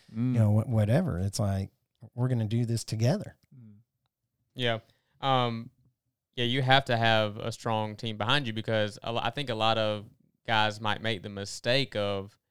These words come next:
Speaker 3: "I, I have a plan, and I know I'm the best person that can execute my plan," right? Um,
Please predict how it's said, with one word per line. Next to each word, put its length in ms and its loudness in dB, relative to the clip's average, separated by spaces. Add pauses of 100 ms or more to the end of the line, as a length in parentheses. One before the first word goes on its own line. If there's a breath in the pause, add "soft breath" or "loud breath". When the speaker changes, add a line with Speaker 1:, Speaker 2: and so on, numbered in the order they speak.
(280)
Speaker 3:
"I, 220 6 (260)
I 240 6
have 180 4
a 40 -2
plan, 600 0 (180)
and 500 -2 (140)
I 180 4
know 300 2 (180)
I'm 200 4
the 80 -2
best 260 2
person 240 -2
that 160 -2
can 100 -8
execute 460 -4
my 140 2
plan," 480 -2
right? 340 -4 (480)
Um, 440 -4